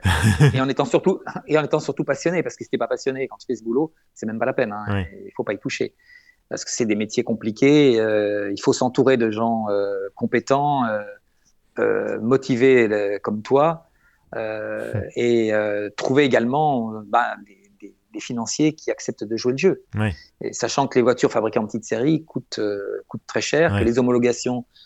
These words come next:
Speaker 2: deviennent de plus en plus complexes.
Speaker 1: Hmm.
Speaker 2: Euh, et que répondre à tout ça demande beaucoup d'énergie, beaucoup de temps, euh, rem-,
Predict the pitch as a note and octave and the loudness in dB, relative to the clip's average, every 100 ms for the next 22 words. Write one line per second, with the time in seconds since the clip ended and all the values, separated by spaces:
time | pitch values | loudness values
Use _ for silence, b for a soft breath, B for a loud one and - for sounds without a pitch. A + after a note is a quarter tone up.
0 | _ - A#2 A#2 G#2+ A2+ G#2 A#2 G#2+ G#2+ | _ 0 2 2 0 -2 -2 -4 -4 0
1 | C#3 E3 - - F2+ D#2+ B B - A#2+ | 2 0 -6 -8 -8 -8 B B -6 -2
2 | A2+ A2 A2 G#2+ A2 - - A#2 - A#2+ | 0 0 0 -2 -4 -4 -2 -4 -2 -2
3 | A2 A2 G#2+ G#2+ G#2+ G#2 G#2 G#2+ G#2+ - | -2 0 -2 -4 -6 -8 -8 -10 -6 -2
4 | C#3 C3 C#3+ A#2+ A2 G#2+ G2+ G2 G2 G2 | -2 0 0 2 4 4 2 -2 -6 -10
5 | - B2 D3 B2 A2+ A2 A#2 A#2 A#2 A2 | -10 -2 0 2 0 -2 -2 -2 0 -2
6 | G#2 B2 B2 - _ _ B2+ C3+ B2 G#2 | -6 -8 -8 -12 _ _ -4 -2 -4 -8
7 | F#2+ F#2+ - b b b b _ - A#2+ | -10 -12 -16 b b b b _ -4 -4